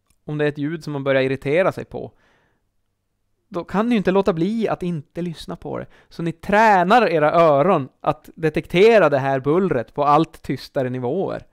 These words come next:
Vilket är ganska jobbigt. Och i det här fallet blev det ju som att den här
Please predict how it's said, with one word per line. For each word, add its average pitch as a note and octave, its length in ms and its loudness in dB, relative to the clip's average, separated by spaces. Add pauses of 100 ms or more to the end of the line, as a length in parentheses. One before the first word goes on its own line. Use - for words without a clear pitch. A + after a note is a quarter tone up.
(1500)
Vilket F3 360 -2
är E3 80 2
ganska C3+ 500 -2 (560)
jobbigt. C3+ 640 -4 (2000)
Och F3+ 140 -2
i F#3+ 40 2
det F#3+ 60 2
här F#3 120 4
fallet F3 360 2
blev F3 200 2
det D#3+ 60 -2
ju D3 80 -2
som C#3+ 120 -6
att C#3+ 120 -6
den C3+ 160 -4
här C#3 500 -2